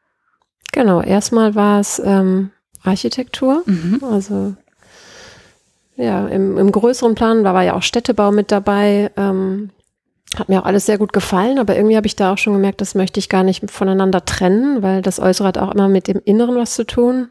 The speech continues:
Speaker 1: umgekehrt genauso.
Speaker 2: Mhm.
Speaker 1: Und habe dann auch noch Innenarchitektur studiert und habe eben beide Abschlüsse gemacht. Ähm, ein bisschen auch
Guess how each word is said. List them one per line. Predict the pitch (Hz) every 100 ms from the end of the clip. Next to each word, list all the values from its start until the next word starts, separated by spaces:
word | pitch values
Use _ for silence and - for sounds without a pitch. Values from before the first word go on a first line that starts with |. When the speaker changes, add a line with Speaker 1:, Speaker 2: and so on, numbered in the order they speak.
| 427
Speaker 1:
umgekehrt | 202 202 - 196
genauso. | - 202 208 247 240 240 240
Speaker 2:
Mhm. | 196 175 190 - - - -
Speaker 1:
Und | - 214 208 208
habe | 208 -
dann | 202
auch | 196 196 190
noch | 214 190
Innenarchitektur | 220 233 247 233 - 226 - 233
studiert | - 220 247 262 - -
und | 214
habe | 196 190
eben | 202 196
beide | 196 220
Abschlüsse | 226 - 233 226 233
gemacht. | 240 247 254 - _ - - - - _
Ähm, | 214 202 202 208
ein | 190
bisschen | 214 - 208
auch | 202 180